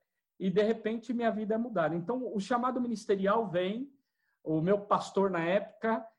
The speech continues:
é um colega da turma de vocês aí, o,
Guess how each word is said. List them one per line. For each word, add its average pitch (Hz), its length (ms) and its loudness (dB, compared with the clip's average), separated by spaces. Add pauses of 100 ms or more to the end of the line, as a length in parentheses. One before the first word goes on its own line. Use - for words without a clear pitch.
(200)
é 160 120 2
um 190 160 2
colega 170 760 2 (360)
da 156 140 0
turma 160 360 0
de 151 100 0
vocês 143 560 -2
aí, 143 260 0
o, 131 240 -4